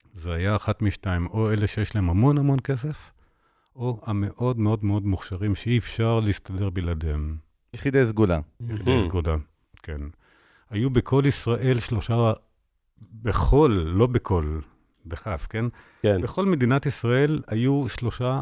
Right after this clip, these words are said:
Speaker 1: ארבעה אולפני הקלטה. היום בכל רחוב תל אביבי יש שלושה, ארבעה,
Speaker 3: זה נכון.
Speaker 1: במקרה הרע. אתה מבין מה זה אומר?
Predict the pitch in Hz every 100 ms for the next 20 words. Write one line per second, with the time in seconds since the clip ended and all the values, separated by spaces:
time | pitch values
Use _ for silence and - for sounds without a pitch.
0 | 131 107 104 110 - 123 131 117 98 104
1 | 107 - 104 - 87 - - - _ _
2 | _ _ _ _ _ _ _ 104 135 143
3 | - 139 123 - 139 123 123 101 117 120
4 | 92 85 - 95 - 95 95 92 98 110
5 | 98 104 98 117 120 104 92 92 - _
6 | _ _ _ _ _ 107 113 113 113 131
7 | 90 80 80 80 78 78